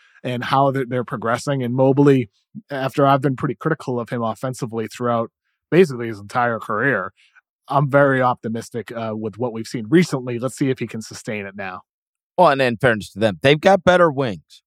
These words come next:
Speaker 2: which is gonna make them better equipped.
Speaker 1: Big time. Big time.
Speaker 2: You know what I
Speaker 1: Yep.
Speaker 2: mean?
Speaker 1: Yep. Dean, Dean Wade out. I mean, we didn't even mention Dean Wade. Like, Okoro's a real shooter at this point. He's for
Speaker 2: Yep.
Speaker 1: real.
Speaker 2: Contract year, right?
Speaker 1: No, last year he started figuring it out as a shooter,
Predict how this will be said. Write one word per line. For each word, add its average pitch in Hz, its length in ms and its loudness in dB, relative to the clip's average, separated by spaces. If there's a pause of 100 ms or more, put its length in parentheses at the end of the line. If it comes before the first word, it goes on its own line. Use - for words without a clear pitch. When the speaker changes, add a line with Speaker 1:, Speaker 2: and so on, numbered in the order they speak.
(140)
Speaker 2:
which 117 220 -4
is 101 140 -8
gonna 120 180 0
make 113 200 -2
them 120 140 0
better 107 300 -2
equipped. - 260 -8
Speaker 1:
Big 113 140 -6
time. 98 260 -12 (220)
Big 107 160 -10
time. 92 260 -18
Speaker 2:
You 98 120 -10
know 95 60 -8
what 95 40 -8
I - 40 -8
Speaker 1:
Yep. 98 80 -8
Speaker 2:
mean? 95 160 -12 (320)
Speaker 1:
Yep. 117 160 -10 (120)
Dean, 135 240 -6
Dean 143 240 0
Wade 139 340 4
out. 135 220 4
I 131 80 2
mean, 127 160 0
we 147 80 6
didn't 170 100 8
even 143 140 4
mention 135 300 0
Dean 135 220 0
Wade. 139 460 4
Like, 107 140 -4
Okoro's 160 500 2
a 127 60 -6
real 139 260 0
shooter 139 340 0
at 107 120 -10
this 113 160 -10
point. 107 400 -8
He's 143 340 -2
for 117 180 -4
Speaker 2:
Yep. 117 80 0
Speaker 1:
real. 104 180 -4 (340)
Speaker 2:
Contract 113 500 -2
year, 87 160 -10
right? 95 300 -4 (480)
Speaker 1:
No, 196 240 0
last 131 320 0
year 123 160 4
he 110 80 -6
started 110 320 -4
figuring 110 340 -6
it 120 80 -6
out 143 240 -8 (500)
as 107 120 -10
a 104 40 -16
shooter, 135 380 -8